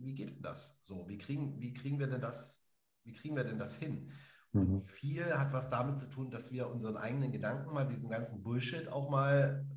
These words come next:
Speaker 1: in Frage stellen dürfen, um mal hinzugucken, stimmt denn
Speaker 2: Ja.
Speaker 1: das, was ich da so denke?
Speaker 2: Ja.
Speaker 1: Was ich da so zurecht lebe mit dem Ergebnis, was ich da habe?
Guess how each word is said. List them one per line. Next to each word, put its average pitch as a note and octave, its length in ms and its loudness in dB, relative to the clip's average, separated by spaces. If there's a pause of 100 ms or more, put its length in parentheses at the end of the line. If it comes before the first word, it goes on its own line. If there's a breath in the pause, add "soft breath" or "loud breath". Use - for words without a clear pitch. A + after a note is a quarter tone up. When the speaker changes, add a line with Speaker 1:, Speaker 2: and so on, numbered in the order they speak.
(180)
Speaker 1:
in B2+ 100 0
Frage G#2 420 0
stellen C#3+ 360 0
dürfen, C#3 340 2
um B2 320 -6
mal A2+ 320 -4
hinzugucken, C#3 920 -2 (100)
stimmt - 300 -2
denn G2 100 4
Speaker 2:
Ja. - 60 6
Speaker 1:
das, - 120 -2
was A#2 180 -6
ich - 60 -10
da A2+ 160 -2
so A#2 120 -4
denke? A#2+ 480 -2 (460 soft breath)
Speaker 2:
Ja. A2 240 12
Speaker 1:
Was - 80 0
ich - 180 -12
da C3 140 2
so C#3 120 0
zurecht C#3 520 0
lebe F#3 680 0 (240 loud breath)
mit B2+ 140 -2
dem C#3 120 0
Ergebnis, C3 640 0
was C#3 200 2
ich - 100 -2
da G2+ 160 0
habe? A2+ 580 0